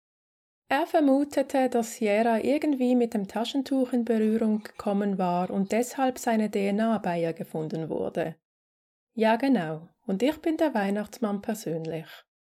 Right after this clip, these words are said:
Torres gab außerdem an, er sei an jenem Tag fischen gegangen,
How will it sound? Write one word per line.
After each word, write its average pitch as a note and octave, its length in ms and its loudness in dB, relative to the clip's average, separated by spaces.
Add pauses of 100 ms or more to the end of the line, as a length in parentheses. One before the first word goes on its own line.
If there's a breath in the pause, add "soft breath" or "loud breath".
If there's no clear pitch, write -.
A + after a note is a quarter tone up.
(720)
Torres F4+ 440 2
gab B3+ 400 -2
außerdem G#3+ 540 0
an, G3 480 -2
er G3+ 100 -2
sei C4 320 0
an C4 120 4
jenem A3+ 300 4
Tag G#3 340 -4
fischen C#4+ 420 -2
gegangen, A#3 720 0